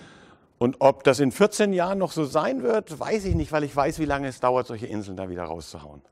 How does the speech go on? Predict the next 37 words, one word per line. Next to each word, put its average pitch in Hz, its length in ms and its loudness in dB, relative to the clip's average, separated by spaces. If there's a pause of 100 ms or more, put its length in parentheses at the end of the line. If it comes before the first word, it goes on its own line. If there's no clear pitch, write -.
(600)
Silo-Bildung, 101 680 0
die 95 100 -4
wir 95 80 0
in 107 60 -4
Unternehmen 98 400 -2
ja 95 80 0
auch 90 160 -6
organisatorisch 92 680 -6
haben, 92 180 -10 (220)
aufzulösen, 95 680 -6
müsste 101 200 -10
man 85 120 -8
dann 80 140 -8
natürlich 80 280 -18
auch - 160 -20
tun, - 180 -20
müsste 101 220 -10
man 90 120 -8
dann 90 140 -10
nämlich 87 240 -14
auch - 180 -18
tun. 80 160 -16 (840)
Ähm, 123 320 6 (560)
ich 135 160 4
habe 180 100 6
einen 147 80 2
Haken 160 280 6
dran 180 220 6
gemacht, 208 500 6 (640)
also 131 300 2
einen, 143 320 4
ja, 147 180 6
das 147 180 0
wird 135 160 -2
gehen. 180 260 2 (600)
Unter 151 240 6
der, 135 120 6